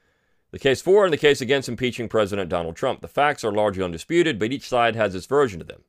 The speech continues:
The Democrats will argue that in his two, July twenty-fifth, two thousand nineteen telephone call with his Ukrainian counterpart, seen in the context of months of negotiation between American and Ukrainian diplomats,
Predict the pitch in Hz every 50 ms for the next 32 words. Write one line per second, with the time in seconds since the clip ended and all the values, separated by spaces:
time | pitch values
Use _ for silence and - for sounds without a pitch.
0 | _ _ _ _ _ _ _ _ _ _ _ _ _ _ _ _ _ _ _ _
1 | _ 95 120 180 208 202 - 185 180 175 170 147 143 151 156 165 160 170 151 139
2 | 127 120 120 113 110 101 - - 147 123 87 95 113 135 143 151 147 - 139 117
3 | 127 139 139 139 - 139 135 131 - - 131 110 131 120 120 107 113 117 117 117
4 | 113 120 110 104 - 135 139 143 127 131 127 120 117 - 113 110 113 110 107 95
5 | 87 90 90 87 - 117 113 113 107 98 92 - 127 143 143 139 107 135 123 120
6 | 113 - - - 110 101 90 85 - 117 117 117 110 120 110 98 - - 82 85
7 | 104 135 151 143 - 113 104 101 92 98 113 113 110 - - 113 113 113 107 107
8 | 92 - 104 101 90 87 101 110 113 113 110 - 110 95 90 87 85 - 98 92
9 | 87 82 82 135 139 - 131 120 113 107 104 - -